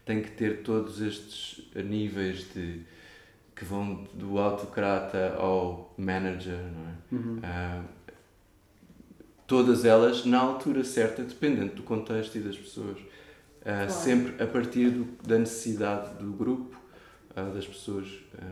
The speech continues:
Speaker 3: As várias
Speaker 1: com,
Speaker 3: facetas
Speaker 1: das,
Speaker 3: desse
Speaker 1: com quem se está a trabalhar, sim.
Speaker 3: Exatamente.
Speaker 2: Claro, até porque isto tem, tem a ver também com o conhecimento do, do, do, do grupo,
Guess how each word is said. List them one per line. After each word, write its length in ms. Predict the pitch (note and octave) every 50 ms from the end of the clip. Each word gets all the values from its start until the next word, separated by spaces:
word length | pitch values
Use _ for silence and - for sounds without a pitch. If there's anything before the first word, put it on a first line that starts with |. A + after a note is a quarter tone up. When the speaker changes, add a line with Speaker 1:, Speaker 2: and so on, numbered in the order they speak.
| F#2 F#2 F#2+ - - - - _ _ - -
Speaker 3:
As 80 | D#3 -
várias 300 | D#3+ E3 E3 F#3 F#3+ -
Speaker 1:
com, 60 | -
Speaker 3:
facetas 560 | - G3 F#3+ - - - A3+ - - G3 F#3
Speaker 1:
das, 100 | E3 -
Speaker 3:
desse 220 | F3 F#3 F#3 F#3
Speaker 1:
com 100 | - G3
quem 140 | F#3 - F#3+ F#2
se 80 | F#2
está 180 | F#2 - F#2+ F#2
a 20 | F2+
trabalhar, 480 | - - F2+ F#2+ G2 G2+ G2 F#2 F2
sim. 220 | F2 - - G#2+ F2+
Speaker 3:
Exatamente. 540 | E2 - - E3+ E3 E3 F3 E3+ E3+ E3 E3 E3 E3 - - - - - -
Speaker 2:
Claro, 160 | F#3+ D#3 B2+
até 120 | B2 -
porque 160 | - - - -
isto 120 | - -
tem, 180 | - C#3+ C#3+ C#3+
tem 180 | - - C3+ C3+
a 20 |
ver 160 | A#2+ C3 B2+
também 180 | - C3 C3 B2
com 140 | - C3+ B2+
o 40 |
conhecimento 600 | - A2+ A2+ A2 - - G#2 G2 F#2+ F#2+ - -
do, 120 | G#2+ G2+ G#2
do, 260 | G#2+ - G#2+ G#2 G2 G2
do, 360 | G#2 - - A2 G#2 A2+ G#2+
do 100 | G2+ A2
grupo, 340 | G#2+ A2 B2 B2 A2+ - -